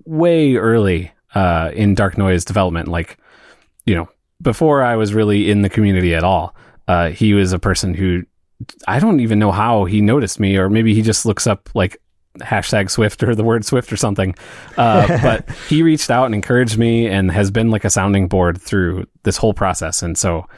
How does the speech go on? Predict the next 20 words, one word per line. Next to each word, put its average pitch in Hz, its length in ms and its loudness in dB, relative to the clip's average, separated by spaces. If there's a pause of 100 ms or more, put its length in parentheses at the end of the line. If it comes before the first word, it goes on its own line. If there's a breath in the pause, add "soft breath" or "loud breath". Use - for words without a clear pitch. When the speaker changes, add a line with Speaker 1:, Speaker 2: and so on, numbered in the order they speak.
(560 loud breath)
Speaker 1:
hard, 147 520 0
hard 117 320 0
recommend, 90 500 0
uh, - 20 0
uh, 80 560 -2
agree 95 400 0 (160)
on 98 180 -2
that 80 260 -6
because, - 460 -6 (320 soft breath)
yeah, 82 180 -2
he's, 120 280 2
he's 113 240 2
great. - 280 -6 (480)
Speaker 2:
He 165 140 0
is 170 140 0
a 143 80 0
genuinely 123 760 -2
kind 127 420 -6
person. 135 400 -4 (400 soft breath)
Um, 117 540 -2